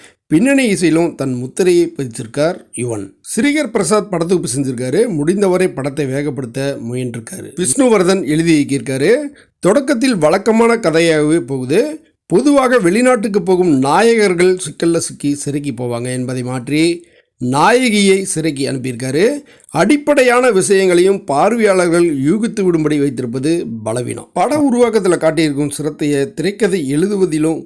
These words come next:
காட்டியிருக்கலாம். நாயகனாக அறிமுகமாயிருக்கும் ஆகாஷ் முரளி கதாநாயகனாக வெற்றி பெற வாய்ப்புள்ளவர் என்பதை உலகுக்கு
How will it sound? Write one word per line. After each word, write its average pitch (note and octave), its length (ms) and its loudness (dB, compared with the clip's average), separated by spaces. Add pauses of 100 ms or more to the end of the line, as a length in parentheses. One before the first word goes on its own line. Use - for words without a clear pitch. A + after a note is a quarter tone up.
காட்டியிருக்கலாம். B2 600 -4 (380)
நாயகனாக A#3 880 2
அறிமுகமாயிருக்கும் D#3+ 760 2
ஆகாஷ் D3 340 -6
முரளி D3 420 -4
கதாநாயகனாக E3+ 880 -2
வெற்றி C#3 280 -4
பெற C3+ 180 -6
வாய்ப்புள்ளவர் D#3 720 -2
என்பதை C3 340 -6
உலகுக்கு C#3+ 720 -6